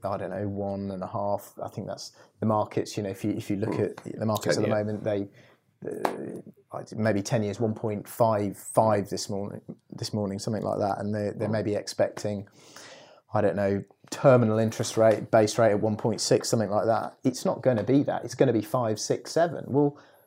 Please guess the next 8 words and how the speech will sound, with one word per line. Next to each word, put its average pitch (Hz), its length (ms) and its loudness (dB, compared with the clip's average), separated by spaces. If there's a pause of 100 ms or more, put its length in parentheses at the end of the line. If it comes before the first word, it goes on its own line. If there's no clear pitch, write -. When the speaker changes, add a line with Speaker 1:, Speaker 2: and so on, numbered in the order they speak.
(160)
Speaker 1:
what 131 360 0
happens 143 600 -2
to 139 220 4
all 135 180 6
of 131 80 4
these 123 180 4
people 127 340 0
who've 123 460 2